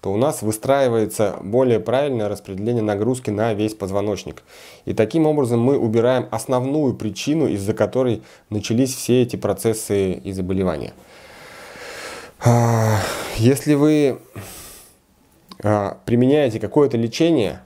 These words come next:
а первый позвонок у вас не стоит на месте, то все виды лечения, они просто не имеют смысла. Они либо не дают эффекта, либо дают эффект, который является временным.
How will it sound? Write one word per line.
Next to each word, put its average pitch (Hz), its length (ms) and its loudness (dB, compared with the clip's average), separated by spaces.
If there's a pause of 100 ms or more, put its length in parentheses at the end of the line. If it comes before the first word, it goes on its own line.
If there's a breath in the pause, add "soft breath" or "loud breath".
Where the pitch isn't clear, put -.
(100)
а 101 260 -4
первый 123 280 0
позвонок 110 540 -2
у 104 60 -2
вас 107 260 -2
не 117 200 0
стоит 110 400 -4
на 101 80 -6
месте, 143 440 -2 (400 loud breath)
то 110 220 2
все 135 260 0
виды 123 220 4
лечения, 113 360 2
они 107 140 2
просто 123 320 -2
не 104 140 0
имеют 104 240 0
смысла. - 340 -6 (380 loud breath)
Они 135 240 2
либо 135 300 4
не 135 200 4
дают 131 380 2
эффекта, 165 680 0
либо 120 260 0
дают 110 280 2
эффект, 185 340 -2
который 113 560 0 (240)
является 104 520 0
временным. 92 500 -2